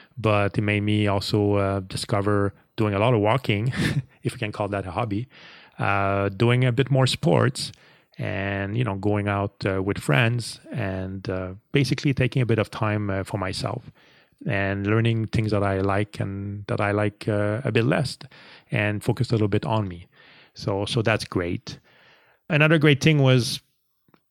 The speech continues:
also I got closer to my kids, and I think I mentioned it many times during the podcast. That's something that I'm really, really grateful for. And it made me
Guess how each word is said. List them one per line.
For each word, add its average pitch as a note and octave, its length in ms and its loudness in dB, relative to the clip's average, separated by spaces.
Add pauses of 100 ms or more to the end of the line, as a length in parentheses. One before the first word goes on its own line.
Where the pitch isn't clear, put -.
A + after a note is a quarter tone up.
(140)
also B2+ 280 2
I C#3+ 80 4
got C3 280 2
closer D#3 320 0
to B2+ 100 0
my B2 120 2
kids, C3+ 260 0
and B2 100 2
I A2 80 2
think A#2+ 440 -2
I C#3 140 -2
mentioned A2 340 0
it G#2+ 40 -2
many G#2 200 0
times G#2 300 -2
during G2+ 160 -2
the F#2+ 80 -2
podcast. A2+ 840 -6
That's - 200 -2
something A2 520 0 (160)
that F#2+ 280 0 (160)
I'm G2+ 320 0
really, A2+ 300 4
really G#2+ 220 4
grateful G2+ 440 0
for. G2 380 -4 (600)
And G2+ 320 -2
it G2+ 40 0
made G2+ 200 2
me G#2 440 2